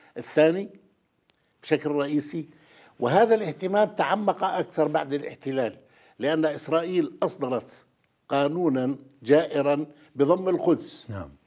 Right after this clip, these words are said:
Speaker 1: وإذا تخلى الأردن عن هذه المسؤولية ستصبح المراكز الدينية المسلمية والمسيحية تابعة لوزارة الأديان الإسرائيلية،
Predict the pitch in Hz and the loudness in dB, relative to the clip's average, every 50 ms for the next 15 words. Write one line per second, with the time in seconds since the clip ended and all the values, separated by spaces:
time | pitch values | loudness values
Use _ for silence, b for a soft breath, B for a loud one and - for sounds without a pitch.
0 | _ b b b b b b b b b b b b b - - - - - 117 | _ b b b b b b b b b b b b b -20 -20 -14 -6 -2 -2
1 | 127 135 131 - - - _ _ _ _ - 135 120 135 135 123 - - 135 - | 0 0 -2 -4 -6 -16 _ _ _ _ -4 -2 2 2 0 0 -2 -6 -4 0
2 | - 208 269 240 214 208 214 202 185 170 170 214 202 190 170 160 151 151 180 196 | 2 2 4 6 4 4 4 2 0 4 4 2 2 4 0 0 2 2 0 2
3 | 180 170 165 170 165 165 156 160 - 180 170 160 160 151 139 131 - - 151 - | 2 2 2 2 2 0 -2 -2 -4 -6 0 2 2 2 2 2 0 -4 -6 -4
4 | - 202 190 - - - 135 - - - - b b b b b b b b b | -2 -4 -4 -4 -6 -8 -8 -8 -8 -12 -18 b b b b b b b b b
5 | - 120 120 127 139 160 185 185 185 175 160 131 127 139 156 160 170 175 165 135 | -8 -6 -2 0 2 2 2 0 0 -4 -6 -4 0 0 0 2 2 0 0 0
6 | 117 120 127 - - - 151 151 156 165 160 160 151 135 127 131 143 151 156 139 | 0 -2 -6 -8 -10 -6 -6 -4 -2 -2 -2 0 2 2 2 2 0 0 -2 -2
7 | 151 - - 135 98 110 156 147 123 127 139 151 - b b b b b b b | -4 -4 -10 -12 -6 -4 -2 0 0 0 -2 -2 -4 b b b b b b b
8 | b b _ - 175 196 202 180 196 196 175 185 190 196 170 156 160 160 151 180 | b b _ 2 4 4 6 6 4 4 6 4 4 4 4 2 0 2 2 0
9 | 180 - - 160 156 151 147 147 180 180 170 160 160 - - 180 - 185 185 185 | -2 -2 -4 -4 -4 -2 -2 0 -2 -2 -2 -4 -8 -8 -2 0 0 2 2 2
10 | 196 - 214 185 143 - - - _ | 0 0 0 -2 -2 -4 -8 -16 _